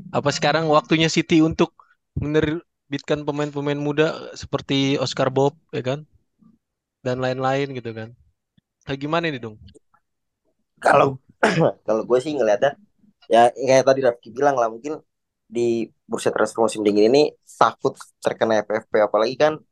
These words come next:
Speaker 2: City juga lagi ngejalanin dakwaan, seratus lima belas dakwaan itu kan. Mungkin
Speaker 1: Hmm,
Speaker 2: juga
Speaker 1: bukannya
Speaker 2: ya
Speaker 1: itu
Speaker 2: daripada
Speaker 1: udah dibayar? Udah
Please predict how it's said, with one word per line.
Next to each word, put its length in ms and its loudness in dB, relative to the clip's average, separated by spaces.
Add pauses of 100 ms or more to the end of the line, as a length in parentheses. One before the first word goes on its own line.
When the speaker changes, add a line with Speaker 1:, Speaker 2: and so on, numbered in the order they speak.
(300)
Speaker 2:
City 320 -12
juga 160 2
lagi 160 0
ngejalanin 480 -4 (320)
dakwaan, 640 2
seratus 320 -8
lima 160 -2
belas 160 -2
dakwaan 320 4
itu 240 -2
kan. 400 0 (800)
Mungkin 260 -4
Speaker 1:
Hmm, 60 0
Speaker 2:
juga 180 4
Speaker 1:
bukannya 240 0
Speaker 2:
ya 80 4
Speaker 1:
itu 80 4
Speaker 2:
daripada 380 2
Speaker 1:
udah 100 4
dibayar? 560 2 (600)
Udah 160 -8